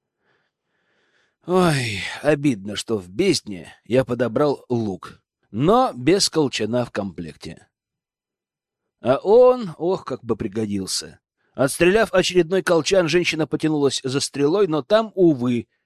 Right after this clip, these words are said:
ничего не появилось. А, понятно. Даже у системных предметов есть предельный запас снарядов. А вот интересно,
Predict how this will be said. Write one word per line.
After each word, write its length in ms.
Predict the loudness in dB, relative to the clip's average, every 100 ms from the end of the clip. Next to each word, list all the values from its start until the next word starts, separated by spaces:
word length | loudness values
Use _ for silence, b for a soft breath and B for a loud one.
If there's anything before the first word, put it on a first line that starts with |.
| -10
ничего 460 | -8 -6 -4 -4
не 140 | -4 -4
появилось. 840 | -4 -4 -6 -12 -14 -12 -12 -14 _ _ _ _ _ -12
А, 640 | -6 -4 -2 -4 -6 -8 -6
понятно. 800 | -2 -2 -4 -6 -8 -10 -14 -14 _ _ _ _ -2
Даже 340 | 2 4 2
у 160 | -2 -4
системных 640 | -4 -8 -2 -2 0 -4
предметов 540 | 0 0 0 -2 -2 -2
есть 260 | -4 -2
предельный 440 | -4 0 0 -2 -2
запас 380 | -4 -4 -4
снарядов. 680 | -4 -4 -4 -4 -8 -16 -20 _ _ _ _ _ _ _ _ _ _ _ _ _ _ _ _ -2
А 100 | 2
вот 160 | 2
интересно, 800 | 0 0 2 2 0 -6 -14 -18